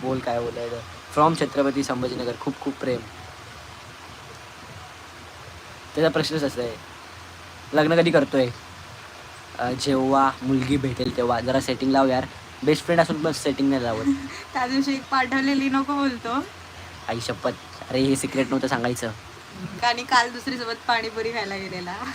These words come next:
Speaker 1: ए, नाही रे, पकवतात ते. Please come to सांगली. नक्की, नक्की, नक्की. खूप खूप प्रेम भाई. भावा, तो कुठला? पुण्याचा. जॉब कुठे करतो? घाटकोपरला भावा.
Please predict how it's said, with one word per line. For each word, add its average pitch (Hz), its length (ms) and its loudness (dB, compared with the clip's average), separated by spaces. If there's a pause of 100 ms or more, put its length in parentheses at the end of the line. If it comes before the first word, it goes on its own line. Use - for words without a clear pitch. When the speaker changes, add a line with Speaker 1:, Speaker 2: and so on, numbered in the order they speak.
(160)
Speaker 1:
ए, 262 60 0
नाही 147 260 6
रे, 151 500 4 (300)
पकवतात 143 400 6
ते. 127 220 0 (960)
Please 165 240 2
come 151 160 4
to 156 60 4
सांगली. 131 380 4
नक्की, 127 340 -2
नक्की, 127 240 -2
नक्की. 123 280 -6
खूप 131 240 -4
खूप - 120 -6
प्रेम 123 300 -4
भाई. 123 280 2 (1200)
भावा, 113 240 0
तो - 180 -6
कुठला? 120 420 -4 (560)
पुण्याचा. 127 380 -2 (1400)
जॉब 147 140 8 (100)
कुठे 147 200 -2
करतो? 131 520 2
घाटकोपरला 123 500 -2
भावा. 107 240 -4